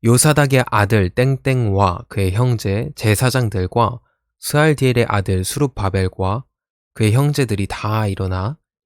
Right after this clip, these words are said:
이스라엘 하나님의 제단을 만들고 하나님의 사람 모세의 율법에 기록한 대로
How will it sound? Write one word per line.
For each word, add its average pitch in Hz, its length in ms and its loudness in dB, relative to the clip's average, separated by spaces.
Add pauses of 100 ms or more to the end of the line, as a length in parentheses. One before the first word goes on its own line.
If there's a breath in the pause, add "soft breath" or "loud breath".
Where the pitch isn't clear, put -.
이스라엘 120 460 2
하나님의 123 760 0
제단을 104 500 -2
만들고 95 760 -2 (400)
하나님의 131 500 2
사람 110 420 -2 (400)
모세의 113 480 2
율법에 107 480 0
기록한 110 520 -2
대로 101 380 -2